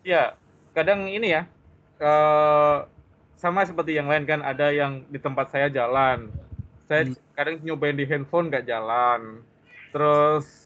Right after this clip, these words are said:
Speaker 1: ada yang nggak jalan dua-duanya, seperti punya Derwin ya. Ada yang di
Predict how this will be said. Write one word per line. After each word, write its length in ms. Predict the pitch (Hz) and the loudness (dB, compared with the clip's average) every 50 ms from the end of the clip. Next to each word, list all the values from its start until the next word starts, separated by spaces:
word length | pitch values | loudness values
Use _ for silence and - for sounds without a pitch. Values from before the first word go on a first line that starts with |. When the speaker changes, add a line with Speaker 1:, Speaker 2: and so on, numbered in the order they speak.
| _ _ _ _ _ _ _ _ _ _ _ _ _ _ | _ _ _ _ _ _ _ _ _ _ _ _ _ _
Speaker 1:
ada 240 | - 143 147 147 | -4 -2 2 4
yang 240 | 170 170 165 165 160 | 4 4 4 2 0
nggak 160 | 160 160 156 | 0 -4 -2
jalan 240 | 147 143 143 143 139 | 0 -2 -2 -2 -2
dua-duanya, 800 | 147 147 143 139 139 135 127 127 135 151 151 151 147 135 127 120 - - | -2 -2 -2 -2 -2 -2 -2 -2 -2 -2 0 2 2 2 2 -2 -4 -8
seperti 320 | _ - 127 127 - - | _ -8 -6 -6 -6 -8
punya 240 | 110 123 123 127 120 | -12 -12 -10 -8 -4
Derwin 400 | 123 123 123 131 147 156 147 143 | -4 -4 -2 0 0 0 0 0
ya. 320 | 127 117 117 120 127 147 - - - - - - - - - - _ _ _ - - | 0 0 0 -2 -4 -6 -10 -14 -18 -20 -20 -20 -20 -20 -20 -20 _ _ _ -4 -2
Ada 800 | 135 131 131 135 135 160 165 175 175 180 180 185 180 185 185 180 _ _ _ _ _ _ _ _ _ | 0 0 0 0 0 2 4 6 6 6 6 4 2 0 -4 -10 _ _ _ _ _ _ _ _ _
yang 400 | - 147 151 151 151 151 151 147 | -4 -2 -2 -2 -2 -4 -6 -4
di 400 | 147 151 151 147 147 147 147 143 | -2 -2 0 0 0 0 -2 -4